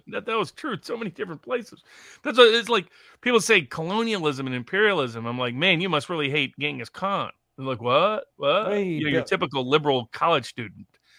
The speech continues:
Speaker 1: type just doesn't even process that.
Speaker 2: But that was
Speaker 1: And
Speaker 2: then,
Speaker 1: Islamic
Speaker 2: Robert.
Speaker 1: particular. I mean, who engaged in more slavery than the Islamic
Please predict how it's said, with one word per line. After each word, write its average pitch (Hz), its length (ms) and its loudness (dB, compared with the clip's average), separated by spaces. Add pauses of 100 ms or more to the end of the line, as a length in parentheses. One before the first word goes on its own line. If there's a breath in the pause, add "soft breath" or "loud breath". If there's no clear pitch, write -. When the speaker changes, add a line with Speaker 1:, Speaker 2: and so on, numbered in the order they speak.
(140 soft breath)
Speaker 1:
type 113 260 2 (120)
just 139 180 -4
doesn't 139 320 4
even 135 380 -2 (160)
process - 600 4
that. 160 120 -12
Speaker 2:
But 156 200 -4
that 180 280 2
was 160 200 -2
Speaker 1:
And 285 180 6
Speaker 2:
then, 160 80 2
Speaker 1:
Islamic 202 440 2
Speaker 2:
Robert. 95 60 -16
Speaker 1:
particular. 147 520 -6
I 147 80 2
mean, 208 180 2 (460 soft breath)
who 349 220 10
engaged 247 460 2
in 196 100 2
more 247 240 4
slavery 214 580 2
than 175 300 -2
the 202 180 0
Islamic 226 560 2